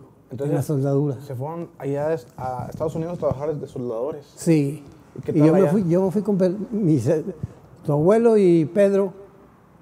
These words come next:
Speaker 2: sí tenían sus papeles.
Speaker 1: Sí.
Speaker 2: Yo no pude arreglar papeles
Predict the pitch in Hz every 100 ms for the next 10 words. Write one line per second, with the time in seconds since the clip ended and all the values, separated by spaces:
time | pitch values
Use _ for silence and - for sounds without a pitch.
0 | _ - 151 160 156 156 151 147 190 190
1 | 165 - 135 - 107 - _ _ - -
2 | - - 151 160 180 202 190 180 170 175
3 | 185 165 165 180